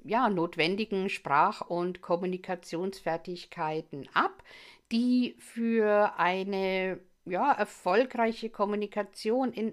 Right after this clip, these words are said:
allen technischen und industriellen Spezialisierungen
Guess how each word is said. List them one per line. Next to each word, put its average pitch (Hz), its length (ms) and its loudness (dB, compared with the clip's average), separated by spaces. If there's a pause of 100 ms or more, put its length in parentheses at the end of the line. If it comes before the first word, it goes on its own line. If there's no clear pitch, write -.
allen 220 480 -2
technischen 190 680 -8
und 180 220 -10
industriellen 175 920 -6 (320)
Spezialisierungen 175 1400 -2